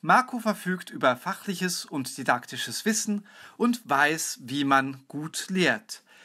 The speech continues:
Sein Fokus liegt aber nicht auf dem zu vermittelnden Wissen oder kompetent durchgeführter Lehre,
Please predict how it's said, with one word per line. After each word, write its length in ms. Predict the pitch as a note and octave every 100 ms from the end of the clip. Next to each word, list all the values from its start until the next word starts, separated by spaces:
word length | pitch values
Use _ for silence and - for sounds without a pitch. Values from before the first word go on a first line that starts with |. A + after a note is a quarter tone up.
| - -
Sein 280 | C#3 C3+
Fokus 680 | B2 C4+ C4 - A2+ - - _ _ _
liegt 240 | C#3 C3+ -
aber 220 | C3+ C3
nicht 340 | D#3+ A#3+ B3
auf 200 | A3 A3
dem 180 | A#3+ A3
zu 140 | A3 G#3+
vermittelnden 680 | A3 G#3 G#3 F#3+ F3+ D#3
Wissen 480 | D#3 - E3 D#3 B2 _
oder 280 | C#3+ C#3+ B2+
kompetent 680 | C3 A#2+ B2+ C3 C3 - -
durchgeführter 680 | B2 B2+ - B2+ A2+ B2
Lehre, 460 | C#3+ G#3 G#3+ G3